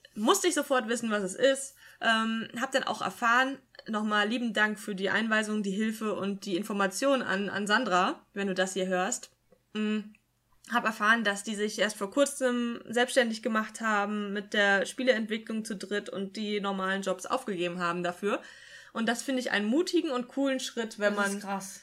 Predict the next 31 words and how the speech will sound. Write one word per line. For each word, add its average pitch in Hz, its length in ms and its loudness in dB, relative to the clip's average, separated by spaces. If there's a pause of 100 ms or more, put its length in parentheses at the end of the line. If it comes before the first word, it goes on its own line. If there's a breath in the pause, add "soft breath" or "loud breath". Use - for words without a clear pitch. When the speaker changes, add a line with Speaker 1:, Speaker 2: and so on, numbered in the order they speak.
Speaker 1:
wenn 214 100 -2
man 208 120 0
sowas 226 240 2
auf 214 100 -4
die 220 100 -4
Beine 233 300 4
stellen 233 360 2
will 226 100 -2
Speaker 2:
Ja, 233 40 2
Speaker 1:
und 214 60 2
Speaker 2:
da 226 60 4
Speaker 1:
dann 226 100 6
Speaker 2:
musst 254 120 4
Speaker 1:
auch 302 40 4
Speaker 2:
du 262 60 6
Speaker 1:
noch 208 60 4
Speaker 2:
wirklich 254 280 2
für 247 160 0
brennen 240 380 0
und 226 260 -4
an 220 180 -2
das, 214 380 0
an, 214 160 -4
an 214 240 -4
die 214 80 -4
Sache 208 360 -6
glauben, 196 540 -2
Speaker 1:
Auf 196 160 -2
jeden 208 180 0
Speaker 2:
ne? 196 80 0
Speaker 1:
Fall. 196 260 0